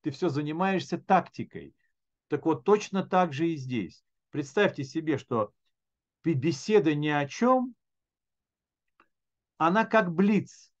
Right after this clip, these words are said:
она выветривает серьезность, а потом нельзя подступить к серьезной игре. Имеется в виду к изучению Торы. И что это значит, что в конце концов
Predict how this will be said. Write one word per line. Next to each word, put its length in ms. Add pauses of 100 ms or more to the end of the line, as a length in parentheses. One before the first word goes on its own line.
(140)
она 380
выветривает 1000
серьезность, 960
а 120
потом 420
нельзя 400
подступить 840 (140)
к 80
серьезной 720
игре. 500 (760)
Имеется 500
в 60
виду 560 (160)
к 160
изучению 840
Торы. 380 (2000)
И 140
что 240
это 220
значит, 520
что 360
в 80
конце 360
концов 880